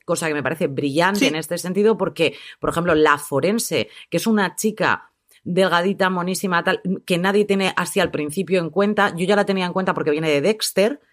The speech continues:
Speaker 1: entonces ya le tenía, es un personaje al que le tenía cariño y me parece que hace un papel estupendo de complemento a ellos, porque es locamente despistada, al mismo tiempo que extremadamente centrada en su trabajo,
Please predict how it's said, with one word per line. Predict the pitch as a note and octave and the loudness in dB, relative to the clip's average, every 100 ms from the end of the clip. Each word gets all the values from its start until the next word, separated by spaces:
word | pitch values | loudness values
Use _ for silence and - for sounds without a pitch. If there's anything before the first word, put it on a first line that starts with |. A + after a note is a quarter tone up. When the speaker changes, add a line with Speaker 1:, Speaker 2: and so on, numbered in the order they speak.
| _ - - | _ -20 -4
Speaker 1:
entonces | E3+ F3 E3+ F3+ E3+ - | 0 2 2 2 2 2
ya | E3+ | 2
le | E3+ | 2
tenía, | E3 D#3+ D#3 | 2 0 0
es | D3 | 0
un | E3 D#3 D3+ | -2 -2 -2
personaje | C#3+ D3 D3+ D#3+ | -4 -2 -2 0
al | |
que | C#3+ | 0
le | D3 | 0
tenía | D3 D#3 D#3 | 0 -2 -2
cariño | D#3 E3 F3+ | -2 -2 -4
y | F#3+ | -2
me | F3+ D#3 | -2 -2
parece | D3 F3 G3+ | -4 -2 -4
que | G3 | -2
hace | F#3+ - - | -2 -2 0
un | G3+ | -2
papel | F#3+ D#3+ G#3 B3 - _ | 0 0 2 0 -6 _
estupendo | F3+ - - D3+ - G#3+ A3 G3+ G#3 - _ _ | -4 -4 -6 -8 2 2 4 2 -2 -6 _ _
de | - F3 | -4 -4
complemento | F3 D#3 D3 C#3 F3+ F#3+ | -2 -4 -4 -4 -2 -2
a | E3 | -2
ellos, | D3 C3+ | -2 -4
porque | - D3+ - F3 | -6 -6 0 0
es | D3 - _ _ _ _ _ _ _ _ _ _ _ _ | -2 -12 _ _ _ _ _ _ _ _ _ _ _ _
locamente | - G3 A#3 C#4+ C4+ | 2 2 4 2 4
despistada, | A#3+ A3 G#3+ G#3 - A#3 G3 B3+ - _ - | 2 2 -2 -4 0 2 2 -2 -8 _ -2
al | F3+ | 0
mismo | G3 G3 G3+ | 0 0 0
tiempo | G#3 G3+ F3+ | 0 -2 0
que | F3+ D#3 | 0 0
extremadamente | G3+ - - F3+ G3 G3 G3 | -4 -4 -4 0 2 2 0
centrada | F#3 F3+ E3+ F3+ E3+ | -2 -4 -2 0 0
en | E3 | -4
su | E3+ D#3+ | -6 -2
trabajo, | D#3+ F#3 A3+ - C4 | 2 2 0 -2 -4